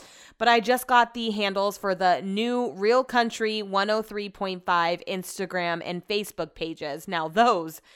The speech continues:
really have no followers. I just started them yesterday. So I went ham, like, hard as fuck. I was following everyone and their mother. And so Instagram actually flagged the account as fake. Like,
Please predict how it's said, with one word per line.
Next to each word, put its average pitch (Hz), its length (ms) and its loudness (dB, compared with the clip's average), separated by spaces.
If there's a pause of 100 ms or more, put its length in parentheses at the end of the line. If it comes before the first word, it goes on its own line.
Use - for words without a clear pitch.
(280)
really 269 460 4
have 170 340 6
no 175 140 2
followers. 160 600 -2
I 196 100 0
just 220 340 2
started 185 360 -2
them 180 180 -4
yesterday. 175 680 -4 (720)
So 226 260 -4
I 226 180 4
went 240 300 0 (400)
ham, 202 840 2
like, 190 240 -2
hard 247 420 4
as 220 240 4
fuck. 208 380 4
I 180 80 0
was 180 160 -4
following 214 420 0
everyone 240 600 0
and 208 180 -2
their 202 140 0
mother. 196 680 0 (360)
And 226 120 -6
so 226 220 2
Instagram 240 580 0
actually 214 380 -4
flagged 214 720 0
the 214 140 -4
account 214 400 -4
as - 160 -10
fake. 190 360 -4
Like, 175 260 -2